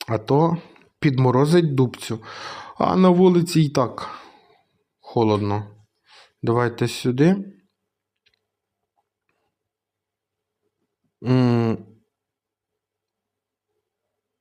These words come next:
Тут, напевно, хочеться ось так зробити.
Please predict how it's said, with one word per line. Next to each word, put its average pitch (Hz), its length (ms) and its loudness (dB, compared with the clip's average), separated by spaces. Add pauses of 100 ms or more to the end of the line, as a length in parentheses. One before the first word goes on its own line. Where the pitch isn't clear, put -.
(1400)
Тут, 123 160 -6
напевно, 117 420 -2
хочеться - 480 -4
ось 110 180 -2
так 156 220 -2
зробити. 113 640 -2